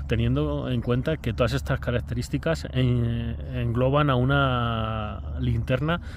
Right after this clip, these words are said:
de cuatro mil lúmenes. Eh, lo más importante de esta linterna viene aquí, fijaros, fijaros en que lleva un núcleo de nueve leds, ¿vale?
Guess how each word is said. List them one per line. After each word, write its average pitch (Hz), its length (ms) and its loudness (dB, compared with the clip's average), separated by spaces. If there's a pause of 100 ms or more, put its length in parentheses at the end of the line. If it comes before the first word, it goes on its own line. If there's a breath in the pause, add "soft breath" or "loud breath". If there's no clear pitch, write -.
(120)
de 117 120 2
cuatro 113 380 0
mil 127 220 2
lúmenes. 107 440 -2 (1300 loud breath)
Eh, 147 300 4
lo 147 120 6
más 151 180 4
importante 127 640 2
de 120 80 2
esta 117 180 -2
linterna 127 580 -2
viene 117 320 -2
aquí, 98 220 -8 (160)
fijaros, 131 760 -4 (1400 loud breath)
fijaros 123 480 -2
en 113 120 -2
que 104 140 -6
lleva 117 260 0
un 131 160 0
núcleo 143 340 0
de 117 120 0
nueve 131 340 0
leds, 101 440 -6
¿vale? 135 240 -2